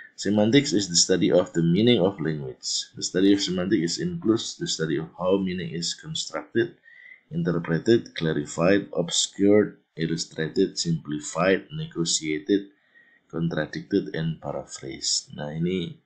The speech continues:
semantik itu bagaimana makna dikonstruksikan, diterjemahkan, diklarifikasikan, dijelaskan, digambarkan, di,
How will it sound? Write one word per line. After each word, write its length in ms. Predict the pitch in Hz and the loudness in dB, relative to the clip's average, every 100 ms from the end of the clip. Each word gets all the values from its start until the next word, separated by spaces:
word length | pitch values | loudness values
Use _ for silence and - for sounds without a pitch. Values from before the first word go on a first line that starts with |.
| _ - - - - - _ - | _ -18 -16 -18 -20 -20 _ -12
semantik 640 | 82 85 85 80 85 85 | -4 2 2 2 0 -2
itu 240 | 80 101 | -2 -2
bagaimana 400 | 98 85 85 85 | -2 -2 0 2
makna 400 | 85 82 - 90 | 2 0 -2 -4
dikonstruksikan, 1200 | 85 85 85 85 85 - - - 92 - 87 82 | -4 -4 -2 -4 -4 -8 -10 -8 -8 -6 -4 -4
diterjemahkan, 1120 | 82 76 92 82 - - 92 85 76 80 82 82 | -4 -8 -8 -8 -10 -12 -8 -8 -8 -8 -8 -8
diklarifikasikan, 1200 | - 82 82 85 87 85 82 80 78 80 80 80 | -4 -2 -2 -4 -6 -8 -10 -10 -10 -8 -8 -10
dijelaskan, 800 | - 76 78 82 - 80 80 80 | -14 -6 -4 -4 -6 -6 -6 -8
digambarkan, 800 | - 80 80 82 78 - 78 80 | -14 -10 -4 -4 -6 -8 -8 -10
di, 160 | - | -18